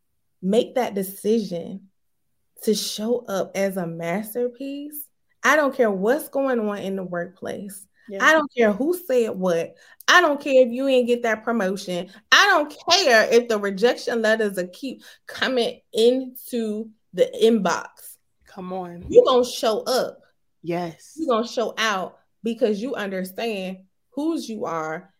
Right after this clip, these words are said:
Speaker 1: and you understand who got your back at all times.
Speaker 2: Come
Speaker 1: And
Speaker 2: on.
Speaker 1: that is God. Period.
Speaker 2: Mm-hmm. I
Speaker 1: Period.
Speaker 2: love that. And I love that even that you talk about showing up as a masterpiece, even in those tough seasons, right?
Speaker 1: Mm-hmm.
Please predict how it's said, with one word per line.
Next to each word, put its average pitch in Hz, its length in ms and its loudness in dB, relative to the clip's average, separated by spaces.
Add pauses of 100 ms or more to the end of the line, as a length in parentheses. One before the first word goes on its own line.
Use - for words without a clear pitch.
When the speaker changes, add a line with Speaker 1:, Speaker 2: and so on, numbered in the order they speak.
Speaker 1:
and 220 120 -2
you 285 140 -4
understand 214 680 -4
who 240 140 -4
got 208 220 -2
your 208 100 0
back 185 340 -4
at - 220 -6
all 277 360 0
times. 165 680 -10 (100)
Speaker 2:
Come 185 240 -8
Speaker 1:
And 277 120 8
Speaker 2:
on. 277 40 4
Speaker 1:
that 208 200 4
is 180 120 -8 (100)
God. 165 340 -2 (540)
Period. 185 320 -2
Speaker 2:
Mm-hmm. 226 160 -2 (320)
I 196 80 -4
Speaker 1:
Period. 185 200 0
Speaker 2:
love 180 80 -8 (220)
that. 175 80 -20 (460)
And 214 160 6
I 220 60 8
love 220 360 6
that 202 180 2
even 196 400 0 (500)
that 180 280 4
you 185 100 -6
talk 185 280 0
about 175 520 0
showing 190 480 0
up 165 360 -4 (360)
as 180 140 4
a 170 60 2
masterpiece, 170 920 -6
even 175 240 -4
in 165 100 -4
those 160 220 -6
tough 170 200 -8
seasons, 175 720 -12
right? 180 280 -2
Speaker 1:
Mm-hmm. 285 180 -6